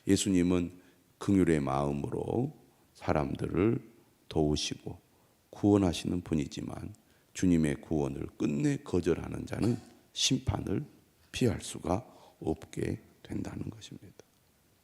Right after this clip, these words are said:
특별히 오늘 서기관들과 바리새인들,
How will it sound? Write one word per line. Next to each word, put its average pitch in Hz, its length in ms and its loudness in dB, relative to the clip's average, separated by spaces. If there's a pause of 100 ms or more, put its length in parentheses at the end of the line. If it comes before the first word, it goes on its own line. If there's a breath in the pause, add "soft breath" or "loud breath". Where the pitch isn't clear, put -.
(640)
특별히 92 320 6
오늘 80 360 4 (300 loud breath)
서기관들과 80 640 4
바리새인들, - 760 -8